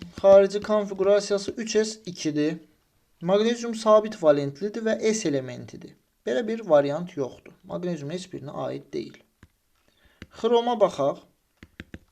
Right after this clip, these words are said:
Xrom dörd S bir, üç D beş formuluna malikdir. Yəni altı B qrupunda yerləşir. Sabit valentli də deyil, dəyişkən valentlidir.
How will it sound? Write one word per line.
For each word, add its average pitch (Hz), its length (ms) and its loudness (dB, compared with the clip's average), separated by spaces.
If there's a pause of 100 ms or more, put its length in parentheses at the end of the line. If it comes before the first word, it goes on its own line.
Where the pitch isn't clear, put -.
(720)
Xrom 202 420 0
dörd 202 280 8 (100)
S - 180 -12
bir, 190 220 -4 (460)
üç 196 280 -6
D 175 260 4
beş 196 180 2
formuluna 156 600 -2
malikdir. 117 520 -8
Yəni 143 340 -4
altı 190 680 2
B 175 220 4
qrupunda 117 500 -6
yerləşir. 110 760 -2 (380)
Sabit 214 400 2
valentli 160 520 -2
də 175 100 4 (140)
deyil, 123 420 0
dəyişkən 135 460 -4
valentlidir. 170 720 -2